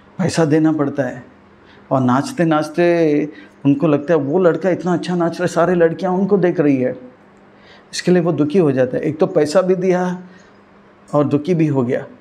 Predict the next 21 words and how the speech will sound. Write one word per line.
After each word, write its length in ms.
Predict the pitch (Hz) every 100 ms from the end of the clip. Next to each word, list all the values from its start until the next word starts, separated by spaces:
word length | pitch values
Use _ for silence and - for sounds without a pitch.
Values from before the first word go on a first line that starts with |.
| -
पर 200 | 190 185
मंदिर 360 | 170 175 180 208
में 120 | 202
लोग 220 | 190 190
नाचते 420 | 180 175 202 -
हैं 420 | 202 175 139 - - - -
और 100 | 160
खुश 320 | 156 202 214 190
होकर 260 | 185 175
<laughs> 0 |
जाते 400 | - - 202 -
हैं 120 | 151 - - -
और 140 | 190
उसके 220 | 208 - 214
बाद 180 | 220
प्रसाद 400 | - - - 214
भी 140 | 208 226
उनको 240 | 214 208
मिल 180 | 190 160
जाता 280 | 143 131 127
है। 260 | 113 -